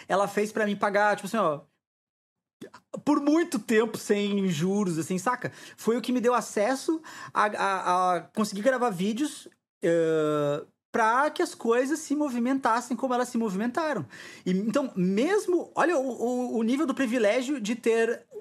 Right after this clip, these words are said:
uma cunhada que teve acesso a um iPhone X, que pôde me vender nessas condições pra eu conseguir começar a fazer. Mesmo isso ainda é, é uma coisa que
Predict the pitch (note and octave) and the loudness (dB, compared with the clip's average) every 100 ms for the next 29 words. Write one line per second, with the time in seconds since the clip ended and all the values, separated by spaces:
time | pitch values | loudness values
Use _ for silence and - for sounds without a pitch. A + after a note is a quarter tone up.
0 | - G#3+ A3+ - A#3+ G#3 G3+ G#3+ A#3+ C4 | -6 0 0 0 0 2 2 2 0 -2
1 | - _ _ - A#3 - C#4+ F4+ F#4+ D#4 | -8 _ _ -6 -6 -2 0 2 2 0
2 | - C4 C4 C#4 A#3 A3 - G3+ F#3+ - | 2 0 2 -2 0 0 0 -2 -2 -4
3 | A3 B3 - - - - - B3+ C4 E4+ | -4 -4 -14 -20 -20 -4 -2 0 2 2
4 | F4+ E4+ C4 B3+ A#3+ B3+ B3+ C4 C#4+ C4 | 2 0 2 2 2 2 2 0 -2 -2
5 | G#3+ - G#3+ A#3+ C4 - - - A#3+ A#3 | -2 -2 0 0 -4 -12 -16 0 4 4
6 | C#4+ D4 C4 A#3 A#3+ A#3 A3 A3+ G#3+ G3+ | 2 0 0 -2 0 0 2 0 0 -2
7 | D#3 D#3+ - - F#3+ D#4 F4+ C#4+ E4 F#4 | -2 -6 -8 -4 0 0 2 2 2 2
8 | C#4+ A#3 G#3+ G#3+ G#3 G3 G#3 G#3 G3+ G#3 | -2 0 0 0 0 2 0 0 -2 -2
9 | G#3+ G#3 G3+ F#3+ F3 F3 E3 D3+ | -4 -4 -2 0 0 0 -2 -4